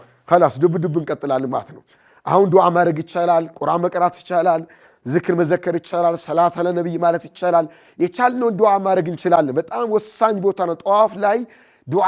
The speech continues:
መቅቡል ከሚሆኑባቸው ቦታዎች ውስጥ አንዱ ጠዋፍ ነው። አሁን ዙረ መተን አሁን ሩክንን የማኔ ጋር ደርሰናል። ስለዚህ አሁን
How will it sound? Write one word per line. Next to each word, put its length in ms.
መቅቡል 420
ከሚሆኑባቸው 680
ቦታዎች 320
ውስጥ 180
አንዱ 200
ጠዋፍ 400
ነው። 140
አሁን 320
ዙረ 260
መተን 420
አሁን 200
ሩክንን 340
የማኔ 340
ጋር 160
ደርሰናል። 440
ስለዚህ 360
አሁን 160